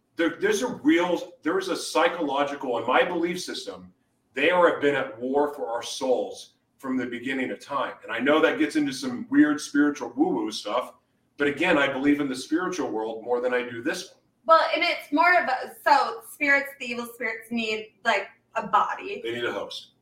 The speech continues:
Speaker 2: Yes, to actually do things. So it would be like, to put it more simply, um,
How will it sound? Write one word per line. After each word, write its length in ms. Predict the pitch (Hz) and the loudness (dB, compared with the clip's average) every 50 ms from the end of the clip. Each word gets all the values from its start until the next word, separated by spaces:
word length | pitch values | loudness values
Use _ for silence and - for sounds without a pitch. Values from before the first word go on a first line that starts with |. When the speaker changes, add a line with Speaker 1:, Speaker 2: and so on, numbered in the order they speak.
| _ | _
Speaker 2:
Yes, 320 | 240 262 262 - - - - - - _ _ _ _ _ _ - | 2 4 4 4 4 -2 -10 -16 -20 _ _ _ _ _ _ 2
to 100 | 294 302 | 4 8
actually 500 | - 269 269 269 - - 294 254 233 214 | 10 10 10 8 8 4 2 2 2 2
do 240 | 277 285 277 269 - | 2 2 2 2 0
things. 400 | - 175 160 - 190 208 226 - - - | 0 -2 0 -2 -4 -6 -8 -10 -12 2
So 340 | - 294 277 269 269 269 - - - | 4 6 6 6 6 4 2 2 4
it 180 | 285 285 - | 4 4 6
would 160 | 277 285 233 226 | 4 0 0 0
be 160 | 294 294 294 | 0 -2 2
like, 720 | - 294 285 285 277 277 269 262 - 302 294 - - _ _ 226 | 6 8 10 12 12 12 10 6 2 -2 -4 -6 -12 _ _ -16
to 120 | - 247 240 | -12 -12 -10
put 180 | - 247 294 302 | -4 -2 0 0
it 120 | - - | 0 0
more 180 | 254 247 240 233 233 - | 0 0 0 0 -2 -4
simply, 680 | - 311 302 302 - - 208 202 196 196 208 214 220 - - - _ _ _ _ _ - | -4 -2 -2 -2 -2 -4 -2 -2 0 0 0 -2 -4 -8 -12 -20 _ _ _ _ _ 8
um, 400 | 233 247 247 240 233 233 226 233 | 10 12 12 12 12 10 8 4